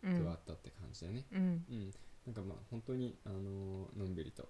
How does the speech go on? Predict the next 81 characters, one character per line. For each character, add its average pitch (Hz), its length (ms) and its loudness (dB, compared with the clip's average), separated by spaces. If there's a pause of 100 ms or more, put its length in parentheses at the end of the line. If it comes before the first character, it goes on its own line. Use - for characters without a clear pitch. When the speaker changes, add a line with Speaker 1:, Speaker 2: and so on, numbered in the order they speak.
(120)
Speaker 2:
楽 - 160 2
し 165 100 6
め - 100 -2
る 113 140 -6
感 - 160 -8
じ 85 120 -8
の 85 100 -6
ゲ - 60 -6
ー 82 40 -6
ム 85 80 -6
だ 98 60 -6
っ 101 40 -8 (100)
た - 80 -12
ん 101 100 -10
で。 - 80 -12 (520)
Speaker 1:
う - 20 -12
ん。 - 20 -10
そ 202 180 0
う、 190 60 0
す 202 200 0
ご 226 200 2
い 214 60 4
コ 208 180 -4
ン 202 80 -2
パ 170 160 0
ク - 120 -10
ト - 120 -10
だ - 160 -10
し - 120 -12
ね。 220 140 -4 (140)
Speaker 2:
う - 20 -4
ん 92 40 -2
う - 20 -4
ん - 40 -6
う - 20 -12 (420)
ん。 - 60 -8 (420)
Speaker 1:
持 175 120 -2
ち - 120 -4
運 165 320 0
び 151 100 -2
も 147 140 -6 (420)
い - 60 -6
い 156 40 -4
じ 147 60 0 (100)
ゃ 147 60 -2
な 120 120 -10
い。 113 80 -12
Speaker 2:
そ - 20 -8
う。 113 40 2
あ、 113 40 2
そ 208 220 -2
う 104 40 0
だ - 60 -4
ね、 98 80 -8
そ 107 140 -4
う - 20 -4
だ 180 80 2
ね。 175 60 6
Speaker 1:
う - 20 4
ん。 165 240 0 (500)
Speaker 2:
な 170 80 -2
ん - 40 -2
か、 - 160 -4 (280)
そ - 180 -6
う - 20 -2
そ 87 120 -6
う。 - 40 -8 (420)
意 160 60 -4
外 185 120 2
と 170 140 -2
持 135 140 -2
ち 131 140 -4 (100)
運 104 80 0
び 101 60 0
し - 120 -2
や 95 60 0
す - 80 -4
い - 60 -2
サ - 120 -8
イ - 40 -6
ズ。 - 120 -8